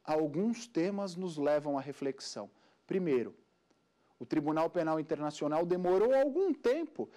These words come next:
até que fossem obtidas as assinaturas necessárias para a sua Constituição.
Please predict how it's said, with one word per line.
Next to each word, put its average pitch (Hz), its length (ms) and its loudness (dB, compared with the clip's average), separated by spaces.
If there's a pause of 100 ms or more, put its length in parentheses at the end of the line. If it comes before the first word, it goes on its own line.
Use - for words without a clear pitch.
(200)
até 214 520 -2 (440)
que 180 140 -6
fossem 190 420 0
obtidas 185 840 -2 (200)
as 151 200 0
assinaturas 165 680 0
necessárias 156 840 0
para 143 220 2
a - 20 2
sua 139 280 0
Constituição. 127 800 -4